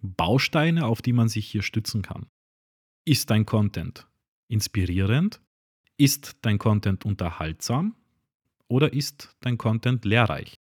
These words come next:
Ich habe mich im Letzteren angesiedelt, wobei ich auch einen gewissen Teil an Inspirationen auch teile,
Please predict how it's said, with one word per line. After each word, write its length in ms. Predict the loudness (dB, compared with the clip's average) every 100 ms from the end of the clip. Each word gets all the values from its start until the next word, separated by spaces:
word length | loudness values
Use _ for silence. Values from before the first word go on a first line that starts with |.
| _ _ _
Ich 180 | -2 2
habe 140 | 2 0
mich 180 | 0
im 260 | 0 0 -2 -8
Letzteren 720 | -2 -2 0 0 0 0 -8 -14 _ _ _ -6
angesiedelt, 640 | 0 0 0 0 -2 -6 _ _ _ _ _ 2
wobei 300 | 4 6 6
ich 100 | 6
auch 120 | 8
einen 260 | 8 6
gewissen 440 | 6 4 4 2 2
Teil 280 | 4 4 4
an 340 | 4 4 2
Inspirationen 800 | 0 2 2 2 2 2 4 4
auch 220 | 2 0
teile, 480 | 2 4 6 6